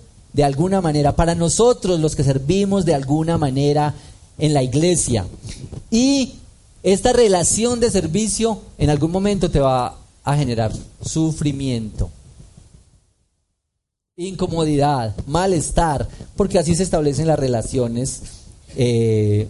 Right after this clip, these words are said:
las relaciones sociales y las relaciones de iglesia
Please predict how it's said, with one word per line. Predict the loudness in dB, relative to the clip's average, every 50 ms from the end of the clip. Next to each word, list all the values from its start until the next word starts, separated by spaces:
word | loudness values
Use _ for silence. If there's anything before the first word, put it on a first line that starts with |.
| -6 -8 -2
las | 0 0 2
relaciones | 2 2 0 0 0 -2 -2 0 0 0 2
sociales | 0 0 0 0 2 2 4 4 2 2 2
y | 2
las | 2 2
relaciones | 2 2 0 0 0 0 0 0
de | 0
iglesia | 2 2 2 2 2 0 0 0 0 0 0